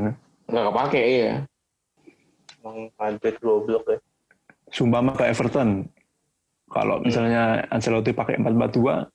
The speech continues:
Speaker 3: main di mana, Mis?
Speaker 1: Dia kan masih
Speaker 2: Ya,
Speaker 1: bisa
Speaker 2: nggak
Speaker 1: nyayap, Bang.
Speaker 2: Mm-mm.
Speaker 1: Tapi bukan yang larinya kenceng ya, tapi
Speaker 3: Ya.
Speaker 1: lebih ke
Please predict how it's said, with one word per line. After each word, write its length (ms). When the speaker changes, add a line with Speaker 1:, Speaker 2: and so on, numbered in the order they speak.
Speaker 3:
main 240
di 80
mana, 400
Mis? 320
Speaker 1:
Dia 160
kan 120
masih 240
Speaker 2:
Ya, 20
Speaker 1:
bisa 160
Speaker 2:
nggak 60
Speaker 1:
nyayap, 400
Bang. 180
Speaker 2:
Mm-mm. 280
Speaker 1:
Tapi 240
bukan 240
yang 160
larinya 320
kenceng 400
ya, 160
tapi 160
Speaker 3:
Ya. 120
Speaker 1:
lebih 200
ke 120